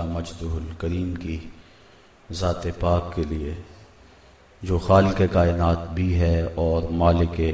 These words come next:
شش جہات بھی۔ اللہ جل و علا کی حمد و ثنا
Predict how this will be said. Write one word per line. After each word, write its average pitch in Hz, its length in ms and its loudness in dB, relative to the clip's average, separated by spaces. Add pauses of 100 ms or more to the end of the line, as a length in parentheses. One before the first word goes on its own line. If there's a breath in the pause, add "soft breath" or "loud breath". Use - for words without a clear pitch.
(120)
شش 82 240 0 (140)
جہات 76 560 -2
بھی۔ 78 120 -8 (1500 loud breath)
اللہ 95 440 2 (340)
جل 90 300 -4
و 85 240 -2
علا 85 340 -2 (120)
کی 82 120 -4
حمد 82 280 -4
و 82 160 -6 (160)
ثنا 87 300 -2